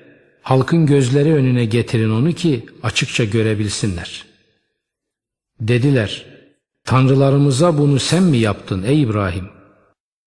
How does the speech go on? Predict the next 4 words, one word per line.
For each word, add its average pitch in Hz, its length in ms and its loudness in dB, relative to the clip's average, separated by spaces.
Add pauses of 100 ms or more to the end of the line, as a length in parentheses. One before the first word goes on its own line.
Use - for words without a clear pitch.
(500)
Dedi, 107 440 -2 (480)
"Hayır, 131 480 0
ben 117 240 0
değil. 123 260 0